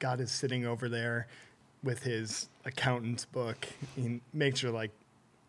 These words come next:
red pen circling your name. <laughs> God's not doing that. It's not, I think it's more about our heart's posture towards it. Just start giving somewhere. Like, I've, I was helping a friend of ours and they're making their budget and they're like, "I've never given to church. Where do I start?"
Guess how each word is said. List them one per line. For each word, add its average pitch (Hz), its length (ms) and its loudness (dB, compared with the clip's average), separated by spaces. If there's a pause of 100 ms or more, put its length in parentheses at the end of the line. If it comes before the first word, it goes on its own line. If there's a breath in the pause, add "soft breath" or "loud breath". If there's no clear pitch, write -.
(140)
red 120 300 2
pen 117 320 0
circling 123 480 -2
your 113 140 -2
name. 113 380 0 (180 loud breath)
<laughs> - 140 -18
God's 135 240 6
not 147 240 6
doing 123 380 4
that. 110 260 -2
It's 120 200 -2
not, 135 260 6 (600 loud breath)
I 131 80 8
think 160 120 10
it's 170 120 6
more 123 140 6
about 110 200 0
our 113 60 0
heart's - 280 -4
posture 117 400 -2
towards 120 280 -6
it. - 120 -12
Just 156 200 6
start 151 280 2
giving 123 280 0
somewhere. 123 460 -4 (140)
Like, 139 140 -4
I've, 123 180 0 (160)
I 131 200 0 (280)
was 135 360 2 (260)
helping 135 380 6
a 120 260 2
friend 147 260 8
of 135 120 6
ours 131 360 8
and 120 260 0 (420)
they're 123 100 0
making 131 300 4
their 127 80 6
budget 127 480 4 (100)
and 117 400 4
they're - 240 -6
like, - 320 -6
"I've 123 160 -2
never 123 260 2
given 117 320 0
to 110 60 -2
church. 120 340 -6
Where 123 100 -2
do 117 80 -2
I 117 60 -6
start?" 127 400 -4